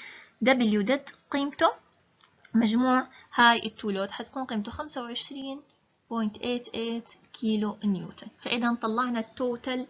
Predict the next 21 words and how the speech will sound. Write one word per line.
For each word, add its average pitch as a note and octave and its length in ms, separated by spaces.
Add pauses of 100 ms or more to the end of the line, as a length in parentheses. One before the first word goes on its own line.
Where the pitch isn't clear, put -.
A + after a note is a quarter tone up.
(260)
سيرفيس G#3+ 600 (120)
ديد G#3 220
لود G#3+ 420
اللي G3 220
هو F#3+ 300
سيلف G#3+ 340
ويت B3+ 340 (1040)
زائد G#3+ 360
السوبر G3+ 500
امبوزد، A3 600 (2750)
فهذا B3 320
حيعطيني A3+ 640
خمسة A3+ 340
وعشرين G#3 380
بوينت G3+ 300
ايت B3+ 360
ايت A#3+ 180 (600)
كيلو G#3+ 260
نيوتن G#3 580
لكل G3+ 500 (500)
متر. - 320